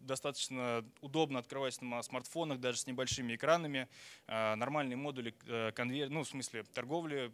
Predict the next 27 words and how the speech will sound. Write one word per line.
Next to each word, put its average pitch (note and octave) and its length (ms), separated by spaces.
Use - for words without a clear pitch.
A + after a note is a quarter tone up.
удобные C3+ 400
корзины, C#3 560
которые C3 320
также C#3 260
удобны C3+ 300
на B2 140
небольших B2 400
экранах B2 300
смартфонов A#2+ 480
и C#3+ 40
так B2+ 160
далее, C3+ 180
и - 40
так A#2 120
далее. G#2 240
В D3 60
общем, D#3 200
подробнее D#3 380
можно D3 260
почитать - 460
по B2 80
этой A#2+ 180
ссылке. F3 400
Очень B2 260
полезно. A2+ 440
Итак, D3+ 360
а, C3 400